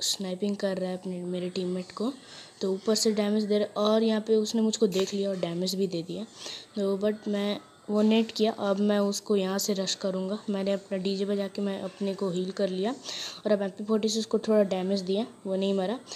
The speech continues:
फिर से उसको मैंने damage दे के मार दिया, डाउन कर दिया और फिर मेरे teammate उसको rush करके उसको भी मार दिया मेरे teammate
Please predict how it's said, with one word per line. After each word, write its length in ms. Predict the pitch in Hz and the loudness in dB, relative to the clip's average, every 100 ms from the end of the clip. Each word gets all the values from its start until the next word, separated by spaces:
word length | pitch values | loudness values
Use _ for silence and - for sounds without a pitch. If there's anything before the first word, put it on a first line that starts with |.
| - - - | -12 -2 6
फिर 120 | 262 | 8
से 140 | 254 | 8
उसको 220 | 208 - | 2 0
मैंने 220 | 190 185 226 | -2 0 0
damage 320 | 185 170 170 | 0 0 -2
दे 140 | 175 | -4
के 120 | 180 | 0
मार 360 | 214 175 160 160 | 0 0 -2 -6
दिया, 180 | 160 160 | -6 -6
डाउन 280 | 165 175 185 | -2 -2 0
कर 140 | 202 | -2
दिया 120 | 220 | -2
और 60 | 233 | -2
फिर 200 | - 233 | 0 4
मेरे 220 | 220 220 | 4 4
teammate 500 | 214 208 185 202 202 | 0 0 0 0 0
उसको 280 | 208 - 196 | -2 0 -2
rush 220 | 185 185 | 0 0
करके 300 | - 196 254 | 0 -2 2
उसको 320 | 208 - 196 | 2 0 -2
भी 120 | 185 | -2
मार 240 | 196 170 160 | -2 -2 -2
दिया 120 | 165 | -2
मेरे 120 | 165 170 | -4 -4
teammate 360 | 175 165 170 | -4 -4 -6